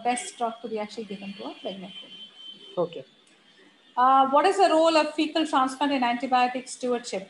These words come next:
Speaker 1: Can we come back to that in a little bit? Let's finish off the various cases. Anju, please tell me when to stop. I don't even have my phone with me, so I don't know the time.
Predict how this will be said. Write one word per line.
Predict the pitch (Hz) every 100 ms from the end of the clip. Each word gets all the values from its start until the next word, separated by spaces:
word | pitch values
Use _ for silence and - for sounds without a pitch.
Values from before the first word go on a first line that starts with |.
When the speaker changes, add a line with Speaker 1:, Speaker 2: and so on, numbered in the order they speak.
| _
Speaker 1:
Can | 269 254
we | 269
come | 277 269
back | 294 302
to | 311
that | 285 294
in | 262
a |
little | 226 247 302
bit? | 330 427 - 254
Let's | 262 -
finish | 269 262 277
off | 277 269
the |
various | 226 233 262 -
cases. | - 262 262 415 403 - - - _ _ -
Anju, | 269 294 370 370 -
please | - 381 381
tell | 302
me | 302 349
when | 247 277 311
to | 320
stop. | - 269 277 320
I | - 233
don't | 247 254
even | 277 269
have | 262 247
my | 254 226
phone | - 254 254
with | 254
me, | 247 262
so | 254
I | 214
don't | 240
know | 240 226
the | 214
time. | - 262